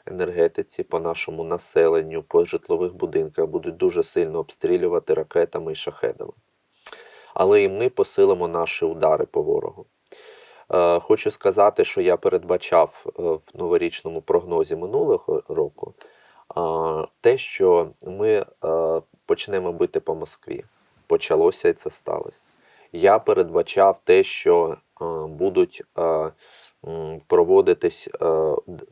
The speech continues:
далекобійні удари постійні, вони проводились. І я передбачив появу нових ракет українських, і балістичних, і крилатих, і появу нових дронів українських по ударам, а, дальнобійним. І так і сталося.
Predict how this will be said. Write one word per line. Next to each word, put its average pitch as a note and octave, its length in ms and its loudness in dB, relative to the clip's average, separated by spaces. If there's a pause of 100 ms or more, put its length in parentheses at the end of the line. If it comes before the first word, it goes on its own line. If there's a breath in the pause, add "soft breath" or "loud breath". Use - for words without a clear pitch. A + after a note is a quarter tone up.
(140)
далекобійні E2+ 920 0
удари F2 440 2
постійні, D#2 680 -8
вони E2+ 260 -6
проводились. - 760 -6
І G2+ 120 -8
я F#2 180 4
передбачив F#2+ 680 0 (220)
появу F2+ 520 0
нових F#2+ 440 -2
ракет - 380 -4
українських, - 600 -8 (100)
і - 100 -2
балістичних, - 920 -4
і G2 100 -10
крилатих, - 760 -4 (300 soft breath)
і - 80 -6
появу F#2+ 480 2
нових E2+ 320 -4
дронів D#2+ 480 -2
українських - 720 -6
по F2 140 0
ударам, E2+ 560 -2 (500 loud breath)
а, D2+ 480 -4 (220)
дальнобійним. D#2 800 -6 (140)
І - 200 -8
так - 320 0
і - 60 0
сталося. - 600 -4